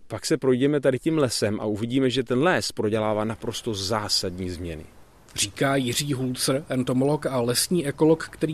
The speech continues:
Speaker 2: dlouhodobě působí na americké University of Florida. Do středočeského lesíku uprostřed širých lánů vyrážíme popovídat si o tom, jak má vypadat zdravý les.
Speaker 1: Tady není původní vlastně vůbec nic.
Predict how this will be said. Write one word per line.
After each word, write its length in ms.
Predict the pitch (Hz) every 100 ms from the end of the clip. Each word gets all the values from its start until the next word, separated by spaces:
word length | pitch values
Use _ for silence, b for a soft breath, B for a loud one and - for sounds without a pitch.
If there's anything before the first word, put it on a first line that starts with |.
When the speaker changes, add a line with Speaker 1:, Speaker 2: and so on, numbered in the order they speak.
| 151
Speaker 2:
dlouhodobě 640 | 131 139 156 160 156 151
působí 520 | 147 139 - 147 151
na 100 | 143
americké 640 | 139 139 139 135 - 156
University 760 | 131 117 127 123 117 113 113 120
of 140 | 104
Florida. 600 | - - 104 110 113 98 - B B B
Do 160 | 98 98
středočeského 880 | - - 113 110 117 - - 135 139
lesíku 500 | 127 - 139 127 139
uprostřed 600 | 127 135 127 - - 131
širých 560 | - - 117 127 135 135
lánů 400 | 120 117 117 120
vyrážíme 640 | 120 117 113 117 139 127
popovídat 580 | 131 120 123 123 123 123
si 160 | 135
o 80 | 131
tom, 240 | - 139 143 B B
jak 220 | 113 -
má 160 | 135 127
vypadat 440 | 123 131 127 117
zdravý 460 | 113 107 107 104 107
les. 320 | 101 101 - - - - - -
Speaker 1:
Tady 220 | 139 170
není 220 | 180 185
původní 540 | - 151 160 165 180 -
vlastně 440 | 127 127 117 156
vůbec 360 | 143 127 147 -
nic. 500 | 113 123 220 -